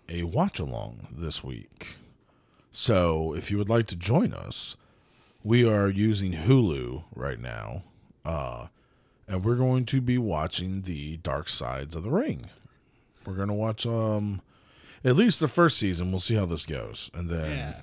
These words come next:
Speaker 1: we'll go from there.
Speaker 2: I've never done watch-along, so this is gonna be interesting.
Speaker 1: Yeah, well, it's,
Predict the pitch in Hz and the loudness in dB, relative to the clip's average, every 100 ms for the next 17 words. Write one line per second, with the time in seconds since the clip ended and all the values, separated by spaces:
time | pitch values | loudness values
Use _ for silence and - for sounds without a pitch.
0 | - 95 101 92 80 76 73 65 - - | -10 -6 -2 0 -2 -4 -6 -8 -10 -18
1 | - - 240 269 180 160 170 143 139 139 | -20 -8 0 2 4 6 6 6 2 2
2 | 131 127 120 135 185 170 143 131 127 - | 0 0 -4 -6 -6 -4 -2 -2 -4 -10
3 | - 156 131 - - 131 _ _ _ 208 | -6 -6 -6 -12 -14 -14 _ _ _ 0
4 | 240 185 82 98 117 113 110 123 117 - | 2 2 2 2 2 0 -2 -2 -2 -2
5 | - | -10